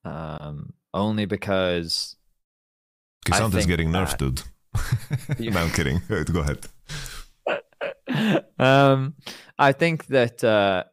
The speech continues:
Speaker 1: he demonstrated an ability to leverage leads.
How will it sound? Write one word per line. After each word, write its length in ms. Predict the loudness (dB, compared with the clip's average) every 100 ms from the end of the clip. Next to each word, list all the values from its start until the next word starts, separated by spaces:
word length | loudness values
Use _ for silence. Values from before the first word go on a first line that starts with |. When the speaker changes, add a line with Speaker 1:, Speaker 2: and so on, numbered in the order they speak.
| _
Speaker 1:
he 220 | -4 0
demonstrated 520 | 4 4 2 4 4
an 80 | 4
ability 460 | 0 2 2 2 -2
to 260 | -2 -2
leverage 460 | 2 2 0 -4 -8
leads. 480 | -8 -8 -12 -16